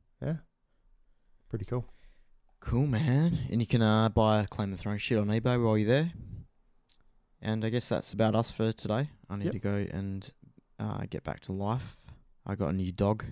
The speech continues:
Speaker 2: recently. Just been kept me busy this week.
Speaker 1: Um, I'd
Speaker 2: Yes.
Speaker 1: like to dedicate this episode to Floyd, the previous dog, and his
Speaker 2: Ah,
Speaker 1: feet.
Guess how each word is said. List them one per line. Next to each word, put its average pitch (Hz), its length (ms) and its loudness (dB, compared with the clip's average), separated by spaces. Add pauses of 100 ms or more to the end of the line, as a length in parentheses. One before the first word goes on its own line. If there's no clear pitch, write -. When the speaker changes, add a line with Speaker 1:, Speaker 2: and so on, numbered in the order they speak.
(440)
Speaker 2:
recently. 120 400 -4 (640)
Just - 160 -20
been 98 180 -12 (120)
kept - 180 -20
me 98 120 -4
busy 104 260 -4
this 104 260 -6
week. 123 140 -2 (640)
Speaker 1:
Um, 104 280 0
I'd 104 200 0
Speaker 2:
Yes. - 20 -4
Speaker 1:
like 65 280 -2
to 104 220 -2
dedicate 107 600 -2
this 107 160 -6
episode 107 480 -4
to 98 320 -2 (480)
Floyd, 110 420 0 (180)
the 113 80 -10
previous 110 480 -4
dog, 147 260 -8 (640)
and 117 180 0
his 107 280 0
Speaker 2:
Ah, 98 100 -2
Speaker 1:
feet. 123 400 0